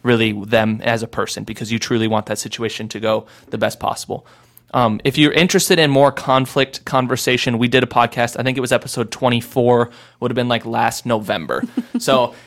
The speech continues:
Speaker 1: if you're interested in that, we did, like, twenty minutes on conflict. Go hit that up.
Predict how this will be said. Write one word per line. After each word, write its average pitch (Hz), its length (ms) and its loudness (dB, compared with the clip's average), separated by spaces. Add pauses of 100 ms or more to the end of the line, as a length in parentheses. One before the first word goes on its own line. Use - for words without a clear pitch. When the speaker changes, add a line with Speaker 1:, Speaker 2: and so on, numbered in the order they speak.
Speaker 1:
if 139 160 -4
you're 135 100 0
interested 175 380 4
in 156 80 4
that, 143 200 4
we 131 80 4
did, 127 300 4
like, 120 180 2
twenty 127 220 2
minutes 123 300 2
on 117 160 0
conflict. 117 480 -2
Go 123 160 4
hit 123 180 -2
that 117 200 2
up. - 280 0